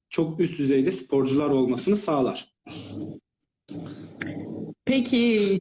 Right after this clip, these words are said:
Speaker 2: şimdi, e, fizik tedavi dışında bir soru soralım. Bize önerebileceğin bir film var mı?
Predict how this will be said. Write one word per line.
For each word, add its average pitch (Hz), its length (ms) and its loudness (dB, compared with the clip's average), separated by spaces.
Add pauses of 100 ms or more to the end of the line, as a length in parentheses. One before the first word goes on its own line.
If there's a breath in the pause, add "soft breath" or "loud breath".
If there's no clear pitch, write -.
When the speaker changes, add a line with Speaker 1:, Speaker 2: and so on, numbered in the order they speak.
Speaker 2:
şimdi, 220 460 2 (180)
e, 175 340 4
fizik 247 320 2
tedavi 247 680 0 (100)
dışında 233 400 2
bir 240 80 4
soru 185 300 2
soralım. 185 540 0 (400)
Bize 247 240 6
önerebileceğin 247 800 4
bir 240 100 4
film 233 300 2
var 226 120 2
mı? 330 220 0